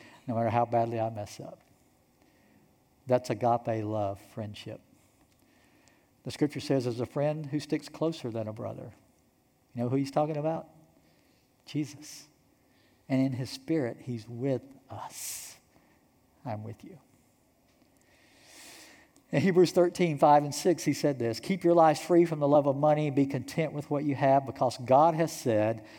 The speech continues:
'Never will I leave you, never will I forsake you.'"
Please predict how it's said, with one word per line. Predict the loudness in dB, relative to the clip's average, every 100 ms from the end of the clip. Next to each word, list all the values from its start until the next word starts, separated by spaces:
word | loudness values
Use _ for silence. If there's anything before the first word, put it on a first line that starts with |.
| -16 -6
'Never | 4 8 8 8
will | 6 6
I | 6
leave | 6 4 2
you, | 4 4 2 -6 -6
never | 4 8 8 8
will | 8 8
I | 6
forsake | 4 -2 2 2 2 -4
you.'" | -10